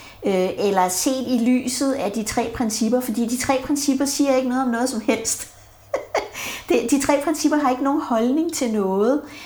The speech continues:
Hverken hvordan man skal være forældre, eller hvordan man skal være en kollega, eller en ægtefælle, eller hvordan man agerer i, i livet i øvrigt. Fordi det eneste, de tre principper nogensinde siger noget om, og det er derfor, det hedder et princip, det er, at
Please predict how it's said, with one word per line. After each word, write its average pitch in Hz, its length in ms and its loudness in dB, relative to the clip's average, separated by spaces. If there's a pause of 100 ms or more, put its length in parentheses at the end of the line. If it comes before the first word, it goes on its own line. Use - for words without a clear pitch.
Hverken 240 320 4
hvordan 247 300 2
man 277 120 2
skal 247 160 -2
være 214 200 2
forældre, 285 580 -2
eller 220 140 0
hvordan 202 280 0
man 247 120 0
skal 247 180 -2
være 208 340 0
en 202 100 -2
kollega, 214 600 0
eller 196 180 -2
en 185 100 -4
ægtefælle, 220 580 0
eller 208 160 0
hvordan 202 300 0
man 247 180 0
agerer 247 420 -2 (420)
i, 220 320 2
i 240 100 4
livet 269 500 2
i 226 200 -4
øvrigt. 269 480 2 (580)
Fordi 262 220 2
det 269 280 2
eneste, 339 280 0
de 277 100 0
tre 285 300 0
principper 277 400 0
nogensinde 262 840 2
siger 277 400 2
noget 247 360 0
om, 233 160 4 (680)
og - 80 -4
det 247 60 2
er 247 60 2
derfor, 277 220 4
det 262 120 2
hedder 247 180 2
et 214 60 -2
princip, 269 580 -2
det 247 180 2
er, 220 140 0 (680)
at 226 80 0